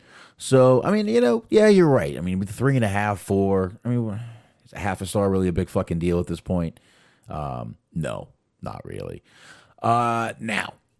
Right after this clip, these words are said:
here's where we, here's where we get a little astronomical. Uh, we got the Young Buck-, uh,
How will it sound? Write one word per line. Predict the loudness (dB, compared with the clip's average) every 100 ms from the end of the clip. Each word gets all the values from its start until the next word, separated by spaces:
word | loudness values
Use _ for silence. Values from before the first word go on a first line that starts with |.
| _ _
here's | 0 2 2
where | 2
we, | 2 0 0 -6 _ _ _ _ -6
here's | -4 -2
where |
we | -2 -2
get | -2 -2
a |
little | -4 -4 -6
astronomical. | -4 -4 -4 -4 -2 -2 -2 -4 -8 -10 -16 -16
Uh, | -14 -12
we | -8
got | -6
the | -4
Young | -2 0 2
Buck-, | 0 -2 -8 -8
uh, | -6 -6